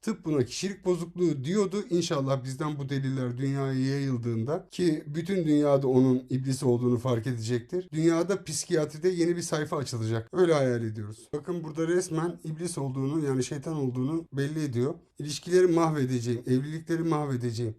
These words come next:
Hepsi açlığımı beslemek için her zamanki gibi yasak meyvenin etini ve suyunu boşalttıktan sonra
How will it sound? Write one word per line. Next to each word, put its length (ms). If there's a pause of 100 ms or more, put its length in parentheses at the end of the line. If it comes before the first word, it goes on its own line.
(120)
Hepsi 560
açlığımı 540
beslemek 400
için 180
her 180
zamanki 480
gibi 200
yasak 420
meyvenin 420
etini 420
ve 100
suyunu 360
boşalttıktan 640
sonra 420